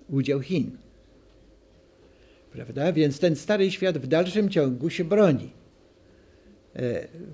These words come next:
w, w, w konkurencji Chi-, z Chinami. Ale oczywiście, e, e,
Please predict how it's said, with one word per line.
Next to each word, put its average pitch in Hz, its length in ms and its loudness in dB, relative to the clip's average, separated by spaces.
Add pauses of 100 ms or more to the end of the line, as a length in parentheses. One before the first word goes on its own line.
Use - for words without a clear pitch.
w, 123 80 -10 (420)
w, - 140 -20 (200)
w - 140 -14
konkurencji 143 800 0 (200)
Chi-, - 180 -16 (240)
z - 80 -16
Chinami. 127 460 -2
Ale 156 180 2
oczywiście, 196 520 2 (880)
e, 120 400 -4 (1600)
e, 120 340 -6